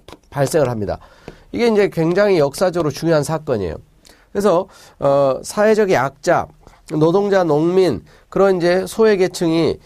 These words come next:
기존의 어떤 황제, 귀족 중심의 기득권층을 완전히 무너뜨리고 새로운 이데올로기를 중심으로 하는 이제 새로운 사회주의 국가 건설을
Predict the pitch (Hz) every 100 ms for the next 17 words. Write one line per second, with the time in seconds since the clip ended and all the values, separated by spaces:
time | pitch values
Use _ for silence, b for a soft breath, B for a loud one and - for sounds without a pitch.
0 | b - 170 170 196 190 156 175 170 190
1 | 190 b - 190 196 185 160 - 185 180
2 | 175 - 160 156 170 156 165 160 b b
3 | - 165 185 190 190 180 185 175 117 131
4 | 160 185 175 170 202 b b 143 156 190
5 | 190 175 143 113 - b b - - 226
6 | 233 233 226 214 - - - 180 175 196
7 | 185 175 170 190 196 220 220 b b b
8 | _ _ - 175 180 180 190 170 156 156
9 | 139 127 92 - 196 202 196 190 202 214
10 | 208 196 160 156 170 165 165 170 170 170
11 | 165 214